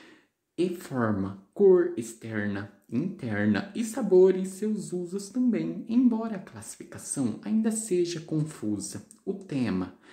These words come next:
de estudo dessa espécie é normalmente dividida em várias variedades botânicas.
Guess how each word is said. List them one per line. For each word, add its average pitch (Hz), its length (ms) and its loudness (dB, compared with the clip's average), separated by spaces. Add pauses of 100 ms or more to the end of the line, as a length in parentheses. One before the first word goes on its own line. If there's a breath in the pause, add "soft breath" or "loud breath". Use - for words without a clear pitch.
(180 loud breath)
de 151 100 -2
estudo 160 500 -2
dessa 139 320 -6
espécie - 540 -10
é 214 80 0
normalmente 147 760 0
dividida 120 680 -6
em 180 180 -4
várias 220 500 -4
variedades 165 760 -4
botânicas. - 1200 -2